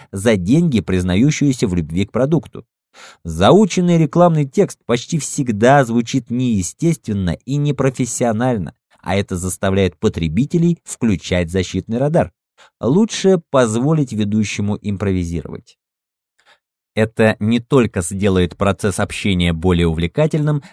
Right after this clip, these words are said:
но и создаст впечатление, что радиоведущий сам верит в то, что говорит. Бренд станет его брендом. Чтобы сделать это, важно, во-первых,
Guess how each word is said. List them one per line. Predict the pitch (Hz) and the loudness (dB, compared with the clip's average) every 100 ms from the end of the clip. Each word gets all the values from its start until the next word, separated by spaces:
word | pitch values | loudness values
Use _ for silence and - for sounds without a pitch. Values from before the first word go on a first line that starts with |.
| - | -4
но | 135 | 0
и | 143 | 0
создаст | 139 131 120 131 - | 2 0 2 0 0
впечатление, | - - 92 - - 151 151 | -12 -10 -8 -6 -2 0 0
что | 120 - 113 - | -2 -2 -4 -2
радиоведущий | 101 117 107 95 87 117 147 - 143 | 0 0 2 0 0 0 0 -2 -4
сам | 139 - 127 85 80 | -4 -2 -2 -2 -2
верит | 92 85 - | 0 -2 -6
в | - | -6
то, | 120 123 | -2 -2
что | - 101 98 | -4 -6 -4
говорит. | 95 107 - - _ _ _ _ - - - | -2 -4 -6 -14 _ _ _ _ -20 -20 -8
Бренд | 87 151 196 170 | 2 4 4 2
станет | - 170 165 139 | -4 -2 0 0
его | 143 143 | -2 0
брендом. | 139 113 80 - - - _ - | 0 0 -2 -6 -16 -20 _ -14
Чтобы | - 101 107 | -4 0 0
сделать | 98 131 139 120 - | 2 2 2 0 -2
это, | 147 147 147 - | -2 0 0 2
важно, | 107 127 120 113 | 4 4 4 2
во-первых, | 120 123 101 76 - - | 2 2 -2 -2 -6 -18